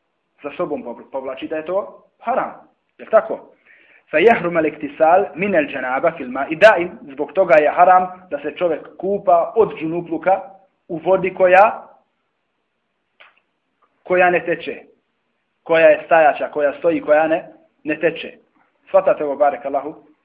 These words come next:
fikum. A? Tajb. Dakle, da se kupaš u njoj,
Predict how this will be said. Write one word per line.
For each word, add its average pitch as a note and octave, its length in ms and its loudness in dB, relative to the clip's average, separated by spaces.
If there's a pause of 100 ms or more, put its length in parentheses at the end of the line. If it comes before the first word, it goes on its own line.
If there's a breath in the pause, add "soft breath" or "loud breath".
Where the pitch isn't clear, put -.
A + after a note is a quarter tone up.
(220)
fikum. - 340 -14 (220)
A? G3+ 240 2 (1300)
Tajb. D3 220 2 (560)
Dakle, D3+ 260 -2
da D#3+ 140 -2
se E3 100 -8
kupaš G3+ 460 4
u A#3+ 140 0
njoj, E3 340 0